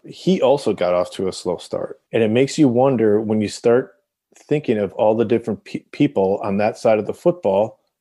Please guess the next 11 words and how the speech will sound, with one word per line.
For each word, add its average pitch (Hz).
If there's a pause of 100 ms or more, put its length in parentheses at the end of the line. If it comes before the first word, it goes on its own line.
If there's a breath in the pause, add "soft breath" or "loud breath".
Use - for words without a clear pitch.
(220)
Amos, 104 (840)
Savage, 104 (880)
Clark, - (1040)
all 113
these 127
names, 107 (480)
um, 107
e-, -
even 147
the 127
Smiths, -